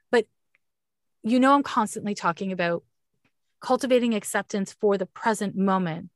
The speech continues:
and creating a foundation from here is the only way to be successful moving forward.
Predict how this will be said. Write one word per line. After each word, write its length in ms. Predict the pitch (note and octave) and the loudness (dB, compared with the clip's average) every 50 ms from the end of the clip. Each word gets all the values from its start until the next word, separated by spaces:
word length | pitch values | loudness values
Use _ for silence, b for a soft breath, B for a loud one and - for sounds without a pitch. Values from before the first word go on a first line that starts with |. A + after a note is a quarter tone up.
| _ _ _ _ _ _ _ | _ _ _ _ _ _ _
and 220 | G#3+ G#3+ G#3+ G3+ - - | -2 -2 -2 -2 -4 -12
creating 380 | - - - A3+ A#3 A3+ B3+ C4 | -8 0 4 4 4 4 2 -2
a 40 | |
foundation 520 | - - A3+ G3+ F#3+ G3 F#3+ - - G3 F3 | -2 -2 -2 0 0 0 -2 -2 -4 -8 -10
from 540 | - - _ _ A3+ G#3 G#3 G3+ G#3 G#3 - | -10 -14 _ _ 0 2 2 0 -2 -6 -8
here 560 | _ - - - G#3+ F#3+ E3+ - - - - _ _ _ | _ -20 -10 -6 -4 -4 -4 -4 -8 -14 -18 _ _ _
is 140 | A#3 G3 - | -6 -6 -6
the 240 | - G#3 - A3 - - _ | -8 -4 -4 -4 -4 -2 _
only 240 | - A#3+ A#3+ B3 A#3+ A3 | 0 0 4 4 6 6
way 140 | G#3+ G#3 | 6 6
to 80 | G3 G3 | 6 4
be 140 | F3 F#3+ F#3 | 2 0 -4
successful 640 | - - F#3 D#3+ - - F3+ E3+ - - - F3+ F3+ | -4 -6 -8 -10 -6 -6 -8 -8 -8 -8 -8 -6 -6
moving 320 | F3+ F3+ E3+ D#3+ D#3+ E3+ | -4 -6 -6 -8 -10 -12
forward. 600 | E3+ - - - F#3+ F#3 F#3 F#3+ G3 - - - | -12 -14 -8 -6 -6 -6 -4 -6 -8 -8 -10 -14